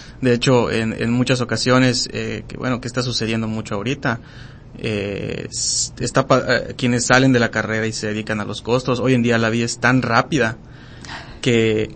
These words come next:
eh, los, los inversionistas o los que vienen con ideas de construir algo nuevo, en la, en la, como el famoso edificio o rascacielos que hay, ¿no? Eh,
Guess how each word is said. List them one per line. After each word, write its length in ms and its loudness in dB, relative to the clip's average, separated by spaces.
eh, 680 -6
los, 440 -2
los 220 -2
inversionistas 720 2
o 60 0
los 180 -2
que 80 -4
vienen 300 0
con 320 -4
ideas 320 -2
de 180 -8
construir 540 -4
algo 240 -4
nuevo, 320 -6
en 80 -8
la, 200 -10
en 120 -12
la, 100 -10
como 180 -10
el 200 -8
famoso 580 -6
edificio 580 -6
o 140 -8
rascacielos 600 -4
que 100 -10
hay, 140 -6
¿no? 120 -4
Eh, 560 2